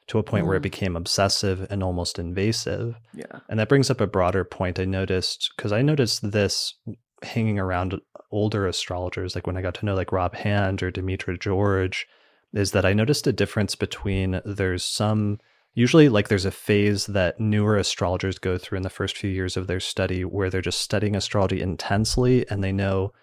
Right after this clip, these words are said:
Speaker 1: everything about their own chart and everything that's going on, and they're checking it regularly. They know, like, all their friends and family members' chart. If they have a
Speaker 2: Mm-hmm.
Speaker 1: partner, they know what's going on in their chart. And they're just, like, tracking all of that sort of obsessively, which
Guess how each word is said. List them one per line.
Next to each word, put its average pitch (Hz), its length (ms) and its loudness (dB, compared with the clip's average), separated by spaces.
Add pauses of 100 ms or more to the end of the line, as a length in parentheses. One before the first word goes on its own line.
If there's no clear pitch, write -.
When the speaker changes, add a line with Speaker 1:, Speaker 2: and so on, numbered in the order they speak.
(280)
Speaker 1:
everything 113 400 2
about 104 220 4
their 92 140 0
own 101 160 2
chart 92 420 0
and 98 100 -6
everything 107 400 0
that's 104 180 0
going 95 280 0
on, 92 260 -2
and 92 120 -4
they're 95 80 -6
checking 104 380 -2
it 98 120 -2
regularly. 92 640 -2
They 92 140 -2
know, 98 240 -2
like, 92 340 -2 (500)
all 104 140 -2
their 110 120 2
friends 104 320 4
and 98 120 2
family 95 300 2
members' 92 320 -2
chart. 90 440 -4
If 90 100 -4
they 92 80 -2
have 95 100 -2
a 101 60 0
Speaker 2:
Mm-hmm. - 120 -4
Speaker 1:
partner, 98 400 0
they 95 120 -2
know 95 140 -2
what's 98 140 -4
going 104 160 -2
on 98 120 0
in 95 80 -2
their 92 160 0
chart. 90 480 -2 (360)
And 101 120 -2
they're 98 60 0
just, 104 180 0
like, 107 160 0
tracking 107 500 0
all 98 240 0
of 92 80 -2
that 87 420 -2
sort - 160 -4
of - 60 -6
obsessively, 92 840 -2
which 101 380 -2